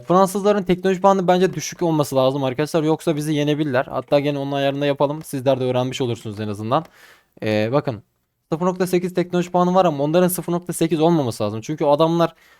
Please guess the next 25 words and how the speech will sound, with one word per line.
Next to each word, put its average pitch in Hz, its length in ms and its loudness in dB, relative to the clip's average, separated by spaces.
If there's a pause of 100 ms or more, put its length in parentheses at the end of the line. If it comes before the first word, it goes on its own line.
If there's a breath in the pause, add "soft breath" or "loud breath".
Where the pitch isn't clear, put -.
(140 soft breath)
savaşmaya 175 500 4
bile 160 140 6
daha 147 240 8
bilmiyorlardı 120 540 0
lan. 156 160 -4
Bir 147 60 -4
Dünya 165 220 2
Savaşı'nda 160 320 -2
az 160 100 -4
kalsın 160 300 -4
kaybediyorlardı 107 680 0
onlar. 95 260 -14 (600)
Şuradan 160 300 -4
bir 151 40 6
ayar 160 200 8
çekelim 113 400 -4
onlara. 101 360 -6 (1040)
Evet, 110 220 -4
World 131 300 -4
War 120 180 -2
iki 117 180 -6
starting 113 560 -6
yazıyor. 110 400 -8 (720)
Teknoloji 135 360 -4
seviyeleri. 113 520 -2